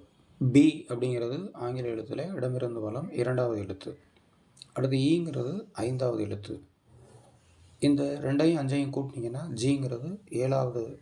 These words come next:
எழுத்தாக வந்திருக்கிறது. அதே மாதிரி தான் கீழ் வரிசையும் அமைந்திருக்கிறது, மூன்றாவது வரிசை. அப்ப நடுவரிசை அது மாதிரி தான் அமையும் அப்படிங்கிற அமைப்புல, பி அப்படிங்கிறதனுடைய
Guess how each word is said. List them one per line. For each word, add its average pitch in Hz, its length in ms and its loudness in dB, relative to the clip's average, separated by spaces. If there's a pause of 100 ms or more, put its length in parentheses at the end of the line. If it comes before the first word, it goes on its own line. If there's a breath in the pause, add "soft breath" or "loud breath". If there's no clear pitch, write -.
(120)
எழுத்தாக 107 480 -4
வந்திருக்கிறது. 90 640 -6 (680 loud breath)
அதே 135 260 4
மாதிரி 139 280 4
தான் 143 500 -6 (440)
கீழ் 147 200 6
வரிசையும் 127 400 2
அமைந்திருக்கிறது, 107 880 -6
மூன்றாவது 110 380 -4
வரிசை. 95 380 -6
அப்ப 120 220 -4
நடுவரிசை 135 520 2
அது 120 140 -6
மாதிரி 117 260 -2
தான் 123 160 -2
அமையும் 117 400 -2
அப்படிங்கிற 98 400 -8
அமைப்புல, 104 440 -6 (800 loud breath)
பி 165 360 6
அப்படிங்கிறதனுடைய 117 920 -6